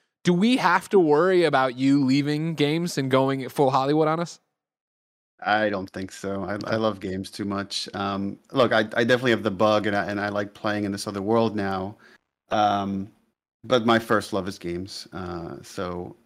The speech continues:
Speaker 2: uh, I'm really curious about how do I take a lot of the lessons I've learned and how do we apply them on games,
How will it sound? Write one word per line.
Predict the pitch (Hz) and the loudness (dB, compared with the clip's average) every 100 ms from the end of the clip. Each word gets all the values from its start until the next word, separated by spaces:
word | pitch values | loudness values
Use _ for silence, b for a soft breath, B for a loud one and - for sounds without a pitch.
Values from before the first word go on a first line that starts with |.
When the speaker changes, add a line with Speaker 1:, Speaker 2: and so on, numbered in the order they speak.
| _ _ | _ _
Speaker 2:
uh, | - - - | -20 -20 -12
I'm | - 131 135 | -2 4 6
really | 139 120 | 8 6
curious | 117 120 107 107 - - _ _ - | 4 4 6 4 -4 -10 _ _ -6
about | 110 107 | 2 4
how | 113 | 4
do | 110 | 4
I | 104 | 2
take | 104 120 95 | 0 -2 -2
a | 104 | 2
lot | 104 | 2
of | 98 | 2
the | |
lessons | 101 101 104 98 | -2 -2 -4 -4
I've | 98 98 | -4 0
learned | 117 110 101 | 2 2 0
and | 98 | -4
how | 107 | -8
do | |
we | 101 | -8
apply | 95 - 98 | -8 -6 -4
them | 95 95 | -4 -6
on | 101 | -2
games, | 143 127 110 107 | 2 6 4 2